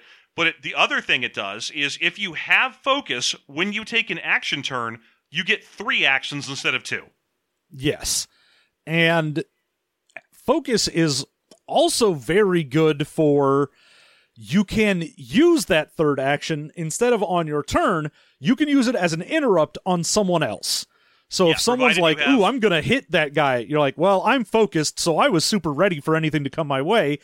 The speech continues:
Speaker 2: I'm gonna act real quick before you do."
Speaker 1: Yeah. Yeah, uh, provided you have focus, you are allowed to counterattack. It costs you your focus to do so.
Speaker 2: Oh, no, you can always counterattack. It's just you get your full a-, action before they do a thing.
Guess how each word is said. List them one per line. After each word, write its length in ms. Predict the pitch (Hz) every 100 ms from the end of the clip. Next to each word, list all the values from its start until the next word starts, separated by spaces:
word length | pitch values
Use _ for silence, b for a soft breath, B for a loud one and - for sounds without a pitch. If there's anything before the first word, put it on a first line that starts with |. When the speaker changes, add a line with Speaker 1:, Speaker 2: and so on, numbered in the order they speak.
| b b -
Speaker 2:
I'm 240 | 233 320
gonna 160 | 180 175
act 320 | 180 156 -
real 260 | 139 185
quick 280 | - 180 160
before 300 | 156 - 151
you 140 | 131 120
do." 240 | 98 82 _ _ _ _ _ _ _ _
Speaker 1:
Yeah. 180 | 127 - _ _ b b b b
Yeah, 180 | 117 -
uh, 200 | 110 113
provided 460 | - 147 170 175 160
you 120 | 170
have 180 | 180 180
focus, 420 | 165 147 151 147
you 120 | 147
are 80 | 139
allowed 280 | 131 131 131
to 60 | 139
counterattack. 720 | - 160 135 131 131 120 120
It 140 | 120
costs 340 | - 147 151 -
you 80 |
your 120 | 165 139
focus 400 | 151 131 131 -
to 100 | 123
do 180 | 113
so. 140 | 101 95 - _ _ -
Speaker 2:
Oh, 100 | 233
no, 100 | 196
you 140 | 160 269
can 100 | 196
always 280 | 240 123
counterattack. 760 | - 185 160 120 120 151 120 -
It's 140 | 151
just 200 | 180 156
you 100 | 180
get 160 | 175 170
your 140 | 151
full 320 | 147 - 175 156
a-, 200 | 160 - 170 _ _ _ -
action 400 | 175 - 156 139
before 400 | 156 - 190 160
they 140 | 143
do 180 | 135 127
a 60 |
thing. 340 | 127 127 107